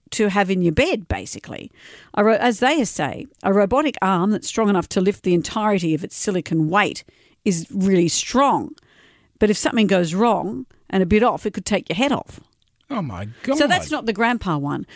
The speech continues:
Speaker 1: because they're developing all those ones now. They're just making the grandpa one without,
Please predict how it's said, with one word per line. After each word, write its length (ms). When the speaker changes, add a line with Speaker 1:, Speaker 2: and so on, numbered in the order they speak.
Speaker 1:
because 260
they're 200
developing 580
all 160
those 260
ones 300
now. 260
They're 280
just 200
making 480
the 100
grandpa 680
one 400
without, 840